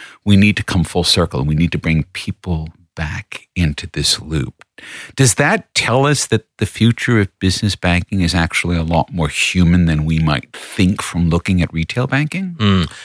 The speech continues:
Speaker 2: I think what we will see is that the banking components of running your business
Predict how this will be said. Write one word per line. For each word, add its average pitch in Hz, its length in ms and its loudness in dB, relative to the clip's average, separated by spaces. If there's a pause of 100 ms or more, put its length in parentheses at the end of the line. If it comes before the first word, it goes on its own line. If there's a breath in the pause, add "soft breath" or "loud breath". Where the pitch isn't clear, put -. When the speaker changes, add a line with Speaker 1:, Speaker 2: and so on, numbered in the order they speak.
(120 loud breath)
Speaker 2:
I 165 80 0
think 311 340 -2 (120)
what - 380 0
we 123 500 2
will 110 200 2
see 98 760 2
is 101 300 2
that 107 220 -2
the 110 80 0
banking 107 880 0 (360 soft breath)
components 113 1040 0 (120)
of 90 220 2
running 98 340 2
your 90 120 2
business 92 760 0